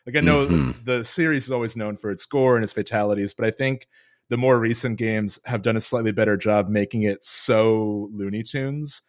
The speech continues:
Speaker 1: that it doesn't feel like a Hostel movie or something. Like, it doesn't feel like real
Speaker 2: Right.
Speaker 1: gore or anything.
Speaker 2: Well, you know, they did a-, accompany this announcement with, uh, with a trailer. I wanna get your thoughts on that. But, I mean, I
Speaker 1: Yeah.
Speaker 2: kinda feel like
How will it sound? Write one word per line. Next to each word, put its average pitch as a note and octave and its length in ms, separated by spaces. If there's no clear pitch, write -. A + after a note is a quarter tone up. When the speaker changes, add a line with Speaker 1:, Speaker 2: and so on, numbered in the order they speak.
Speaker 1:
that B2+ 120
it A#2+ 60
doesn't A#2+ 260
feel A2+ 280
like G2+ 260
a G2 100
Hostel G2 420
movie F2+ 340
or F2 100
something. F2+ 280
Like, F2+ 80
it G2 60
doesn't A2 260
feel G#2 160
like G2 340
real A#2 240
Speaker 2:
Right. A#2+ 180
Speaker 1:
gore F#2+ 380
or E2+ 80
anything. E2+ 500
Speaker 2:
Well, D3+ 400
you B2+ 120
know, B2+ 80
they C3+ 120
did C#3+ 220
a-, G#2+ 300
accompany A2+ 480
this G2 240
announcement F#2 680
with, D#2+ 380
uh, C2+ 580
with D#2 320
a D2 140
trailer. C2 600
I D2+ 60
wanna F#2+ 160
get F2 140
your D#2+ 80
thoughts E2+ 280
on D2 180
that. E2 300
But, G2 120
I G2 40
mean, G#2+ 120
I - 40
Speaker 1:
Yeah. C#3+ 60
Speaker 2:
kinda C#3+ 160
feel C3+ 140
like A#2 200